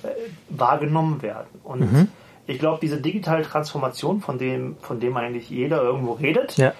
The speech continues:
Speaker 1: die passiert auch bei der Post. Äh, die Briefmengen gehen zurück und es braucht neue Erlösquellen. Äh, war ja auch letztens in der Zeitung. Und wir sind sicherlich eine Applikation, eine Möglichkeit,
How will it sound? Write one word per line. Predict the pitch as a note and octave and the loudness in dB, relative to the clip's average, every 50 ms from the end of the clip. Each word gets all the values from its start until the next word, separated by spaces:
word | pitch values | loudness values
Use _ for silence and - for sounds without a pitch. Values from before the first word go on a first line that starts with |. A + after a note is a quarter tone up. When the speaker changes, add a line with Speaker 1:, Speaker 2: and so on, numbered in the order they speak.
| - - - - | -10 -18 -14 -10
Speaker 1:
die | - | -6
passiert | - D3+ D3 - D3 - | -4 -2 -2 -2 0 0
auch | C3 A2+ | 0 0
bei | - B2 A2 | 0 -2 -2
der | A2+ | -2
Post. | - - - - - - - - - - - - - - - - - - - - - - - | -2 0 0 0 0 -2 -8 -14 -16 -18 -18 -20 -20 -20 -20 -20 -20 -20 -20 -20 -20 -10 -4
Äh, | C#3 C3 C3+ C#3 - - - D#3 - - - - - | 0 0 0 0 -2 -6 -10 -14 -18 -18 -18 -14 -12
die | G#3 | -12
Briefmengen | - - - F#3 F#3 F3 - D3+ C#3+ C#3+ C#3+ | -10 -8 -6 -6 -6 -2 0 2 2 2 0
gehen | C3+ B2+ B2+ B2 | -2 -2 -4 -4
zurück | - - A#2 B2+ D#3 G3 A3 G#3+ - | -4 -4 0 0 2 2 0 -2 -4
und | D3+ C#3 C3+ C3 | -6 -6 -4 -6
es | B2+ - | -8 -12
braucht | - - - B2 B2 - - - | -8 -2 -2 -2 -2 -2 -6 -8
neue | B2 A#2+ A#2+ A#2+ B2 D3 F3+ F#3 E3 | -6 -2 2 2 4 4 4 4 2
Erlösquellen. | C3 A#2 A2+ A#2 D3 G3+ A3 A3 - - - - C3 C3 D3 E3+ F#3+ G#3 G#3+ A3 - - - - - - - - | 2 2 2 2 2 0 0 -2 -6 -8 -2 0 2 2 4 4 2 2 0 -2 -6 -16 -20 -20 -20 -20 -14 -10
Äh, | C3+ - - | -10 -6 -2
war | C#3 D3 D3+ D#3 | 0 0 2 2
ja | C#3+ C3+ | 2 0
auch | C#3 - | 0 0
letztens | B2 C#3 D3 D3+ - D3+ C3 - - | -2 -4 -4 -4 -6 -8 -10 -8 -8
in | B2+ | -8
der | A#2+ A2 - | -8 -10 -8
Zeitung. | - - A#2 C#3+ E3+ E3 - F3 F3 F#3+ F#3+ F#3 - - - - - - | -4 0 0 0 0 0 0 -2 0 0 0 -4 -6 -16 -20 -16 -10 -8
Und | C3 A#2+ A2 | -6 -4 -2
wir | B2+ E3 F#3+ G3 | 0 0 0 0
sind | E3+ E3 D#3+ E3 - - | 0 -4 -4 -6 -8 -8
sicherlich | C#3 A#2 C3 D#3 F#3 F#3 E3+ E3 E3 E3 D#3+ - - - - _ _ _ _ | -6 -4 -4 0 0 2 2 2 0 0 -2 -4 -10 -18 -20 _ _ _ _
eine | - C#3 C#3 D3 F3 G3 G#3+ A3+ A3 A#3 - - - - - - - - - - - | 0 2 2 4 4 4 2 2 0 -2 -2 -6 -12 -20 -20 -20 -20 -20 -20 -8 -2
Applikation, | D3+ D3 D3 - - B2+ - - A#2 A2+ - - B2+ D3+ F3+ F#3+ - | -2 -2 -2 -4 -8 -8 -6 -8 -8 -8 -8 -6 -2 0 0 0 0
eine | C3+ C3 B2 A#2+ | -2 -4 -6 -6
Möglichkeit, | A2+ A2 B2+ D3+ D3 - - E3+ D#3+ D3+ - C#3 C3+ C#3+ E3 G3 G#3+ - | -4 -2 -2 -2 -4 -2 -2 -2 -2 0 2 4 4 6 6 4 2 -2